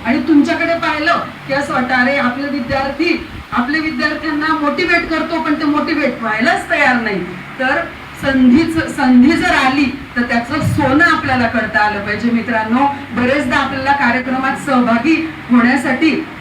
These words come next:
कार्यक्रमासाठी आपले टीचर्स म्हणतात तर आपण काय उलट मागे जायचं बघतो की "मी पुढे नको बाबा, कोण डोक्याला ताप करेल." पण एकदा घेऊन बघा की किती छान वाटतं आणि किती आनंद होतो आणि आपल्याला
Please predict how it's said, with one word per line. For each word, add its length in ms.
कार्यक्रमासाठी 840
आपले 280
टीचर्स 520
म्हणतात 440
तर 60
आपण 260
काय 160
उलट 220
मागे 380
जायचं 380
बघतो 280
की 100
"मी 280
पुढे 540
नको 260
बाबा, 300
कोण 340
डोक्याला 360
ताप 340
करेल." 280
पण 300
एकदा 340
घेऊन 280
बघा 240
की 220
किती 280
छान 360
वाटतं 280
आणि 80
किती 240
आनंद 460
होतो 360
आणि 180
आपल्याला 680